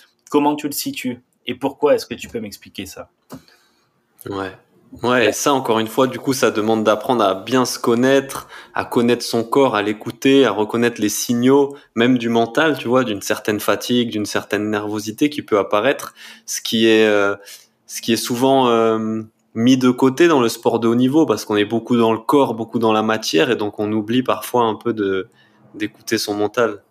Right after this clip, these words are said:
Speaker 1: Le problème, c'est que, en fait, la difficulté dans le sport de haut niveau, si tu t'écoutes trop, eh ben, «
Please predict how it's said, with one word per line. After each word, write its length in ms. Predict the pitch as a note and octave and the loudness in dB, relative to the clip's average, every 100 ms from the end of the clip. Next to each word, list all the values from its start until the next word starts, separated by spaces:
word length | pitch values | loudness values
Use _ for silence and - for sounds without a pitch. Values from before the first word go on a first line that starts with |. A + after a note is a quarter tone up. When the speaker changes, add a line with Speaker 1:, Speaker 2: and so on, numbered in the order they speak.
| _ _ _ | _ _ _
Speaker 1:
Le 140 | A2+ | -8
problème, 400 | - C3 C#3+ E3+ | -4 0 2 0
c'est 180 | - B2+ | -4 -14
que, 220 | - A2 G2 - _ _ | -2 -2 -2 -10 _ _
en 100 | A2 | -12
fait, 240 | - C3+ B2 | -6 -4 -2
la 80 | |
difficulté 540 | A#2 A2+ - - - D3 | -4 -8 -12 -14 -4 -2
dans 100 | B2 | -2
le 80 | G#2+ | -4
sport 240 | - A#2 | -2 -2
de 80 | A2 | -2
haut 40 | |
niveau, 280 | G#2+ A2+ C#3+ | -6 -6 -6
si 180 | - B2+ | -4 -6
tu 160 | - | -8
t'écoutes 600 | B2+ A#2+ - - A#2+ - - | -10 -10 -10 -12 -12 -14 -12
trop, 440 | - - D3+ G3+ - - - _ _ _ _ _ _ _ - - - | -10 2 2 2 -4 -20 -20 _ _ _ _ _ _ _ -20 -20 -2
eh 100 | A2+ | 0
ben, « 520 | A#2 A#2+ A#2+ A#2 A2+ | 2 2 2 0 -6